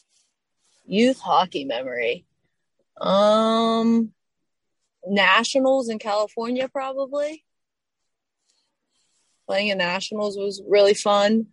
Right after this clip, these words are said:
Um, that year of hockey in general,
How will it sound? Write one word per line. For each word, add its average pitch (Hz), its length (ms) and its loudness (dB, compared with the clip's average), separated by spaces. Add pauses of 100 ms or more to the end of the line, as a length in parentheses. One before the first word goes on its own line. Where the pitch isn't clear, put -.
(120)
Um, 180 760 -2 (2250)
that 294 280 6
year 311 180 2
of 226 80 -4
hockey 202 460 -6
in 190 160 -10
general, 196 600 -4